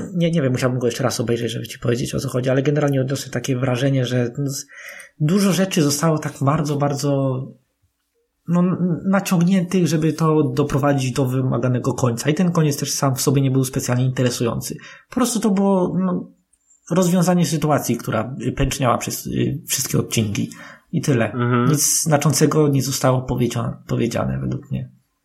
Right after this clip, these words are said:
Speaker 2: Bardzo, bardzo, e, nie chcę rozmawiać o tym jajku cholernym, które gdzieś tam, e,
Speaker 1: Oj, jajku. Ach.
Speaker 2: ale, ale,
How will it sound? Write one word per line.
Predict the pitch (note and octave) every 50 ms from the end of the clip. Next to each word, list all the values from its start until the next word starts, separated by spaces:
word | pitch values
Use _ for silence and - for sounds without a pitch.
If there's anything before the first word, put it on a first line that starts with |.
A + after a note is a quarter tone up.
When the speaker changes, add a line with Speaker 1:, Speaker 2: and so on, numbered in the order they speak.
| _ -
Speaker 2:
Bardzo, | C3 D3 E3 D#3+ F3 F3 C#3 A#2+ _
bardzo, | C#3 D3 D#3+ D#3 - E3 D3 C#3+ C#3 C3+ C3
e, | B2 A#2+ - - B2+ B2 A#2+ A#2+ A#2+ A#2+ A#2 A#2+ A#2+ A#2 A#2+ A#2 A#2+ A#2+ B2
nie | C3 C#3 D3+
chcę | D3 - - - C#3 C3 C3 C3 C3+ C3
rozmawiać | B2+ C#3 C3+ D3 C#3 C3+ C3+ C3 - C#3
o |
tym | - - C#3 C3+
jajku | C#3 C#3+ C#3+ C3+ B2 A2 - A2+
cholernym, | - - A2+ G#2 G#2 G2+ G2 G2 G2+ G2 F#2+
które | - - - A2+ A2 A2 G#2+ G#2+ G#2+ G#2+
gdzieś | A2 A2 - B2 A#2 -
tam, | - A#2+ A2 A2 G#2+ G#2+ - - - - - - - - - _ -
e, | -
Speaker 1:
Oj, | D3 C#3+ D3 D#3 D#3 D3 C#3
jajku. | C3+ C3 C3+ C3+ C3+ - - C#3+ D3+ C3 - -
Ach. | - B2+ B2+ B2 G#2+
Speaker 2:
ale, | C#3+ C#3+ D3 D3 C#3+ C#3+ C#3 C3+ C#3 C#3 -
ale, | - C3+ C3 C3+